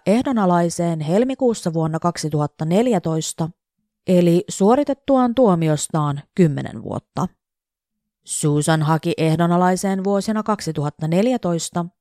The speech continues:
ja kaksituhatta seitsemäntoista, mutta nuo molemmat hakemukset hylättiin. Hän haki ehdonalaiseen jälleen vuonna kaksituhatta kaksikymmentä ja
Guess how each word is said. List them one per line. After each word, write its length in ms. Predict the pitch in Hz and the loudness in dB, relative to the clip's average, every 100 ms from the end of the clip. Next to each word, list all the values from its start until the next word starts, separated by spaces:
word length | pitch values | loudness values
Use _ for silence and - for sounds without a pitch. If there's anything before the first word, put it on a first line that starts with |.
| - | -4
ja 200 | 170 160 - | -2 -2 -2
kaksituhatta 600 | 165 - 147 147 - - | -4 -4 -4 -6 -6 -6
seitsemäntoista, 1000 | 185 220 262 220 165 165 160 - 170 170 _ _ _ _ _ | -4 -2 -2 -2 -2 -4 -4 -6 -8 -8 _ _ _ _ _
mutta 460 | 175 175 175 - 165 | 0 2 2 0 0
nuo 260 | 175 254 | 4 4
molemmat 460 | 277 262 233 208 180 | 4 4 2 0 -2
hakemukset 680 | 165 156 135 107 - 85 - | -2 -2 -4 -8 -10 -10 -8
hylättiin. 640 | 135 104 - - 123 175 180 _ _ _ _ _ _ _ _ _ _ _ | -8 -10 -12 -10 -8 -8 -10 _ _ _ _ _ _ _ _ _ _ _
Hän 200 | 156 151 | -4 -2
haki 340 | 147 156 175 | -2 -2 -2
ehdonalaiseen 920 | 160 156 165 165 170 175 175 185 185 170 | 0 0 0 2 2 2 0 -2 -2 -2
jälleen 500 | 185 240 233 190 175 | 0 0 0 0 0
vuonna 280 | 170 165 | -2 -2
kaksituhatta 680 | 165 160 160 156 147 - 151 | -4 -6 -6 -6 -6 -6 -6
kaksikymmentä 920 | 180 220 - 269 190 170 165 160 170 - _ _ _ _ - | -4 -4 -4 -2 -2 0 -4 -4 -6 -8 _ _ _ _ -2
ja 340 | 170 165 160 | 2 2 2